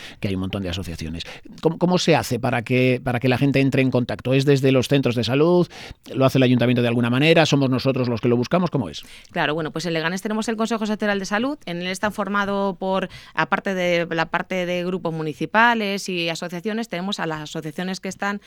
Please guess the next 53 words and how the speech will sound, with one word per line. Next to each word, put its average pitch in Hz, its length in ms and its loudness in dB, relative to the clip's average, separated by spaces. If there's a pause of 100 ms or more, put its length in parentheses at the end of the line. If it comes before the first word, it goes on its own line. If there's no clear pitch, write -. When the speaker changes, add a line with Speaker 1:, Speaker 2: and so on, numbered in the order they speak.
Speaker 1:
Ujú. - 100 -12
Speaker 2:
dentro - 240 -6
de 190 60 -2
esta 185 200 -8
guía. 269 260 -6
Son 196 200 -10
Speaker 1:
Sí. - 80 -6
Speaker 2:
asociaciones 190 520 -6
de, 180 320 -4 (200)
de 190 80 -4
salud 190 240 -4
del 180 220 -4
Ayuntamiento 180 480 -6
de 175 100 -4
Leganés. 190 440 -6 (380)
Eh, 175 300 0
es-, 165 100 -6
están 165 320 -4
formadas 185 340 -4
por 170 160 -6
un 180 80 -6
montón 170 340 -6
de, 170 600 -4
de 180 80 -6
entidades 220 600 -2 (340)
y 254 360 0
lo 185 160 0
que 180 280 0
se 180 160 -4
ha 220 120 0
hecho, 254 440 -6
eh, 175 200 -2
es 175 100 -6
una 202 180 -2
mesa 202 220 -4
de 196 120 -4
trabajo 233 580 -4
en 185 120 -8
la 170 120 -4
que 175 120 -8
han 185 100 -6
ido 196 360 -4
yendo 202 320 -4
a 143 60 -6
los, 143 260 -8
tanto 156 240 -8
a - 40 -6
atención 160 300 -8
primaria, 190 380 -4
al 139 60 -10
centro 180 300 -8
de 190 80 -4
salud, 214 280 -2